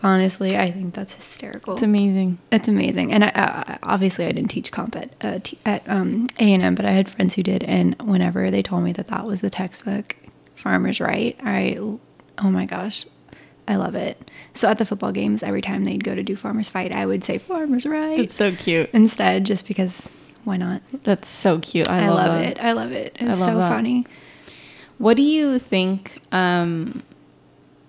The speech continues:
Speaker 2: has been the most rewarding thing about being a graduate instructor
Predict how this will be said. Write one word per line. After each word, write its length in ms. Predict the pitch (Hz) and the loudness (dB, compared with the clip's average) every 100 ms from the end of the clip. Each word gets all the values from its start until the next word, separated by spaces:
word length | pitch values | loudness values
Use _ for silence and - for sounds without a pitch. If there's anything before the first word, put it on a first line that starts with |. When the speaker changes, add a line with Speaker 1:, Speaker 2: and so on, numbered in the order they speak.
| - | -16
Speaker 2:
has 380 | - 233 214 208 | -4 0 0 -2
been 800 | 190 202 185 180 180 180 185 196 - _ _ _ _ _ _ _ _ _ - | -2 2 2 4 2 2 -2 -4 -14 _ _ _ _ _ _ _ _ _ -6
the 260 | 180 196 190 | 0 2 4
most 440 | 190 170 185 - | 6 4 2 2
rewarding 520 | 196 180 175 175 175 | 2 4 4 4 2
thing 220 | 180 165 160 | 2 2 2
about 340 | 165 175 - | 2 0 0
being 280 | 156 160 - | 0 0 0
a 60 | 180 | -2
graduate 640 | - 175 170 175 180 165 | 2 4 4 2 2 2
instructor 680 | - 180 - 165 - - | 2 0 0 -2 -2 -6